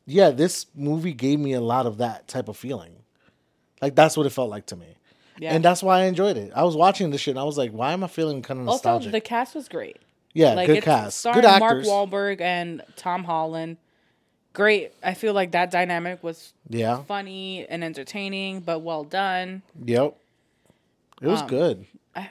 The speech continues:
Speaker 2: I thought just, I thought it was really good. Action-packed. You're never
Speaker 1: They s-,
Speaker 2: bored.
Speaker 1: they said that, um, Tom, Tom Holland did his own stunts.
Speaker 2: Really?
Speaker 1: Yeah.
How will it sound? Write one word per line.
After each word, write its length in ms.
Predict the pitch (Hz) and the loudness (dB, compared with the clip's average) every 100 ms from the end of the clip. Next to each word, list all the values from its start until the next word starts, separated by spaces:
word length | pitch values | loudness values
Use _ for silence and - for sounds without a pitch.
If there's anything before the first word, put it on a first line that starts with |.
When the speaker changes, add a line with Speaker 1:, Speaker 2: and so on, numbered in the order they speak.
| - | -18
Speaker 2:
I 80 | - | -18
thought 200 | 302 262 | -14 -14
just, 280 | 165 - - | -16 -18 -16
I 60 | 220 | -16
thought 200 | - 311 | -12 -10
it 40 | |
was 140 | 247 180 | -10 -10
really 200 | 156 175 | -12 -12
good. 200 | 220 294 | -6 -6
Action-packed. 1080 | 165 165 190 240 220 214 208 208 208 _ - _ _ _ - | -4 -4 -4 -8 -8 -6 -4 -4 -8 _ -20 _ _ _ -16
You're 120 | 151 | -10
never 140 | 156 160 | -2 0
Speaker 1:
They 40 | |
s-, 80 | 214 | 2
Speaker 2:
bored. 460 | 226 208 202 202 202 | 0 -2 -4 0 2
Speaker 1:
they 100 | 202 | 4
said 260 | - 285 | 4 4
that, 120 | 196 156 | 4 6
um, 220 | 139 123 | 4 2
Tom, 400 | - 160 165 147 - | -2 0 0 -4 -8
Tom 220 | 151 160 | -2 0
Holland 320 | 147 156 151 | 2 2 4
did 100 | 139 135 | 2 0
his 100 | 123 | -2
own 120 | 120 | -4
stunts. 540 | 117 135 110 - - - _ _ _ _ _ _ _ _ - | -6 -8 -8 -10 -12 -14 _ _ _ _ _ _ _ _ -6
Speaker 2:
Really? 540 | 202 370 311 156 151 - | 0 0 0 -4 -8 -10
Speaker 1:
Yeah. 380 | 135 131 95 | -2 0 0